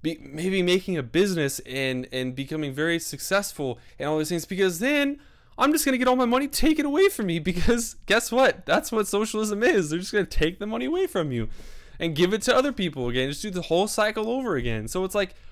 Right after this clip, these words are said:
there's no incentive to produce, to work your way up, because you're just gonna get your money taken away. That makes no sense to me. It ha-, it has no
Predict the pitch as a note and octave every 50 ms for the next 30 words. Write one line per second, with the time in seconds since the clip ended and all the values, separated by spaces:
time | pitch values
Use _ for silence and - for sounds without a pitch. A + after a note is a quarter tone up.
0 | - - - - - - - A3+ A#3 G#3 G3 A3+ A#3+ B3 B3 A#3 F#3+ - - -
1 | A3 B3+ C#4 - - F#3 E3 D#3+ D#3+ D#3+ - - - - - - - - - _
2 | _ - - A3+ A#3+ A#3+ A3+ G3 - - B3+ B3 A3+ G#3+ C4 D#4 D4 G3+ C3 A2
3 | A2 - - - - - - _ _ - - A#3 A#3+ B3 B3 A#3+ A3 F#3+ - -
4 | - - - C#3+ D#3+ G3+ A#3+ B3 - A#3+ A#3 A3+ A3+ A#3+ A#3 A3 A3+ C4 C#4 C4+
5 | - - - - - - - - - - - - G3 F#3+ A3+ A#3 A3+ G3 F3 F#3
6 | G#3+ A3 A#3+ A#3+ A#3 - A#3 A3 E3 D3+ G3+ G#3+ A3 A3 G#3+ A#3 A#3+ A#3 G#3+ -
7 | A#3 A#3 A#3+ B3 B3+ C4+ C4 G#3+ C#3 - - - - - - - - - - -
8 | - G3+ B3 C#4 D4 C4+ - C4 B3 A#3 - A#3 A3+ A3 - - F3 B2+ G#2 G#2+
9 | A2+ - - - - - - F3+ G3 A3+ A3 G3 F#3+ - F3 F#3+ G#3+ G3 F#3 F3+
10 | D#3+ C#3+ C#3+ D3 D#3+ F3 F#3+ G3 G3+ G#3 G#3 G#3 G#3 G#3 -